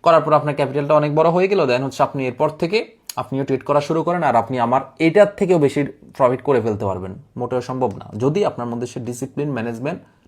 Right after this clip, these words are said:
না থাকে। আর যদি থাকে, তাহলে এর থেকে বেশি করাও কোনো ব্যাপার না, ঠিক আছে? এখন দেখেন, এই যে কো-, আহ, বোনাস কোডটা, এটার ভালো দিক কি আর খারাপ দিক কি? খারাপ দিক হচ্ছে কোটেক্স ঠিক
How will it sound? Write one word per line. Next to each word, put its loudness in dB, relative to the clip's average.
না 4
থাকে। -4
আর 6
যদি 2
থাকে, 0
তাহলে 2
এর -2
থেকে -4
বেশি -4
করাও -2
কোনো -6
ব্যাপার 0
না, -8
ঠিক 4
আছে? 0
এখন 4
দেখেন, 4
এই 4
যে 0
কো-, -2
আহ, 10
বোনাস 2
কোডটা, 0
এটার 0
ভালো 4
দিক -2
কি 2
আর 0
খারাপ 2
দিক -2
কি? -6
খারাপ 4
দিক -2
হচ্ছে -2
কোটেক্স -4
ঠিক -4